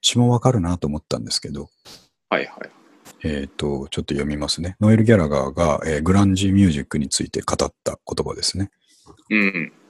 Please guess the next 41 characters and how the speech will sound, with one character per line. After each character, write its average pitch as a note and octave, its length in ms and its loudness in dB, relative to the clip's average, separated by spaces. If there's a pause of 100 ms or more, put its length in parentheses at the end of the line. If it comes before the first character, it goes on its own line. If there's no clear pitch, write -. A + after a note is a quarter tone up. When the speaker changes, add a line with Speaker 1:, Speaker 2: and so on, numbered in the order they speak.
(140)
Speaker 1:
え E2+ 120 -8
ー、 E2 120 -12
当 B2+ 240 8
時 F2 160 4
の D#2 220 -2 (200)
ニ G2+ 100 6
ル A2 100 10
バ A#2+ 160 8
ー - 20 8
ナ F2+ 140 4
な D#2+ 120 0
ど D2 80 -4
の C#2+ 100 -4
グ D2+ 120 -4
ラ D2+ 140 0
ン D2 80 -6
ジ D#2 160 -2
は、 D2+ 240 0 (380)
自 G2 180 2
己 - 40 -2 (180)
嫌 A#2 240 6
悪 D#2 100 -4
と D#2+ 220 -4
死 - 200 2
に F#2+ 140 2
た A2 180 2
い F2 100 4
っ - 40 -8 (420)
て E2 100 0
い D#2 300 -2
う D2+ 80 -4
よ E2+ 140 0
う - 20 -2
な C#2 140 -2
も D#2 140 -4
の D#2 120 -2
ば - 120 2
か - 120 0
り D#2 60 0
だ - 120 -6
っ - 60 -20